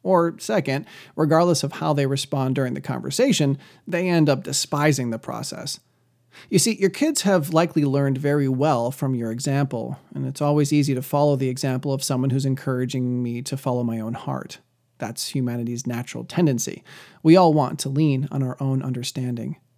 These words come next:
And like any hard or rocky or thorny-hearted child, your kids are not necessarily going to like to have their worlds turned upside down.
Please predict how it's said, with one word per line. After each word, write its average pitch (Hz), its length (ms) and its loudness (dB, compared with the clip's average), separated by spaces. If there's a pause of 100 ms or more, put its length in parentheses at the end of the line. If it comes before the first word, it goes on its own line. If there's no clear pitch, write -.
(440)
And 190 120 2
like 208 220 4
any 180 220 6
hard 147 460 0
or 135 140 0
rocky 135 480 -4
or 143 100 -6
thorny-hearted 139 640 -2
child, 127 460 -6 (120)
your 156 140 -2
kids 185 340 0
are 147 60 4
not 160 180 2
necessarily 165 560 -2
going 156 340 2
to 135 120 -2
like 165 460 -2 (160)
to - 80 -4
have 147 200 2
their 139 140 0
worlds 147 400 0
turned 156 240 0
upside 139 340 -2
down. 139 300 -4